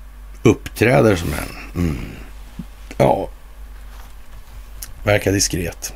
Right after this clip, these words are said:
mycket alltså. Ja, ja. Det är som det är, kort sagt. Och, eh, ja,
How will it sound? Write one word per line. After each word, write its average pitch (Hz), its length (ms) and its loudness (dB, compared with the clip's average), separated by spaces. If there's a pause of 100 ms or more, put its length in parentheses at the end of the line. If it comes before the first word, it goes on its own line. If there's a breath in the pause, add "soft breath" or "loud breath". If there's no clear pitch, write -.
(160)
mycket - 540 0
alltså. - 220 -8 (1700 loud breath)
Ja, 117 240 10
ja. 107 200 8 (2000)
Det 101 360 8
är 95 220 4
som 101 260 4
det 90 420 2
är, - 100 -4 (440 loud breath)
kort - 280 -6
sagt. - 500 -4 (1120 loud breath)
Och, - 600 4
eh, 107 320 8 (140)
ja, 151 320 10